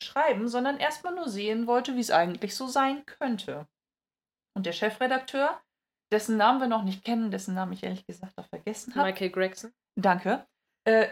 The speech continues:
Speaker 1: Gregson ahnt, wo der Hase im Pfeffer liegt, denn Robert sei ja bestimmt dagegen gewesen, meint er. Edith meint dann aber, dass Eltern sich natürlich um ihre Kinder sorgen müssen und Robert ihr wahrscheinlich auch raten würde, einfach davon zu laufen.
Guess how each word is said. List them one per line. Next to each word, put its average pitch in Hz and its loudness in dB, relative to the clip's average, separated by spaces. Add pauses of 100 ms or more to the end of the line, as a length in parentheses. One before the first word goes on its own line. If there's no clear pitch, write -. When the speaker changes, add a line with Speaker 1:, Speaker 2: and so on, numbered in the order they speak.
Speaker 1:
Gregson 247 4
ahnt, 220 2
wo 240 4
der 226 4
Hase 233 2
im 196 -2
Pfeffer 247 -2
liegt, 156 -8
denn 202 2
Robert 233 4
sei 220 0
ja 214 2
bestimmt 202 -4
dagegen 262 -2
gewesen, 147 -8
meint 143 -6
er. 143 -4 (580)
Edith 349 0
meint 190 2
dann 180 -2
aber, 202 4
dass 226 -2
Eltern 247 2
sich 247 -4
natürlich 247 4
um 185 0
ihre 175 -4
Kinder 175 0
sorgen 170 0
müssen 170 -4
und 202 -4
Robert 226 4
ihr 240 -2
wahrscheinlich 247 0
auch 240 -2
raten 226 2
würde, 220 4
einfach 214 0
davon 381 0
zu - -8
laufen. 147 -4